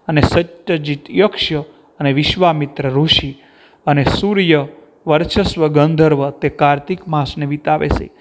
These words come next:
આ સૂર્ય ફરતા સતા માણસને શુભ મતિ વિસ્તારે છે અને ઋષિ સૂર્યને ત્રણ વેદની સ્તુતિ કરે છે, ગંધર્વ આયન કરે છે, અપસરાઓ આગળ નાચગાન કરે છે, નાગો રથને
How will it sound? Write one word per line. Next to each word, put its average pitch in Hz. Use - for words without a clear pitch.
આ 175
સૂર્ય 208
ફરતા 175
સતા 175
માણસને 165
શુભ 165
મતિ 151
વિસ્તારે 151
છે 156
અને 143
ઋષિ 185
સૂર્યને 180
ત્રણ 180
વેદની 147
સ્તુતિ 151
કરે 175
છે, 175
ગંધર્વ 151
આયન 160
કરે 185
છે, 180
અપસરાઓ 156
આગળ 147
નાચગાન 160
કરે 185
છે, 175
નાગો 170
રથને 156